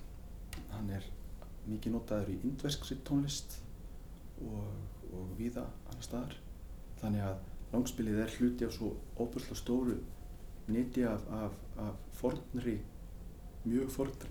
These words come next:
tónlist. Þannig að það var það sem, eitt af því sem kom fram í þessari ritgerð,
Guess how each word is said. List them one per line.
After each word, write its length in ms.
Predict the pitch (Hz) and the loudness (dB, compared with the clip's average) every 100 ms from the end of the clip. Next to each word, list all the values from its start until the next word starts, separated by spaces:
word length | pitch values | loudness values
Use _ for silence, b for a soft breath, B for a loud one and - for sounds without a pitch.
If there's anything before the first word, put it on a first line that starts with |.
| - | -2
tónlist. 480 | 143 - - - - - B B B B | 2 2 0 -6 -8 -8 B B B B
Þannig 200 | - 113 | 2 6
að 60 | 110 | 8
það 80 | 127 | 12
var 160 | 120 - | 10 10
það 240 | 147 170 | 8 8
sem, 260 | 175 139 120 - - - B B B - - - | 8 8 6 4 -6 -6 B B B -10 -8 -4
eitt 160 | - | -2
af 60 | 120 | 2
því 180 | - 156 | 6 6
sem 240 | - 123 - - | 8 6 4 0
kom 160 | 131 120 | 0 2
fram 320 | 131 131 117 | 6 8 8
í 40 | 107 | 6
þessari 200 | 113 107 | 4 4
ritgerð, 440 | 139 143 117 - | 4 4 2 2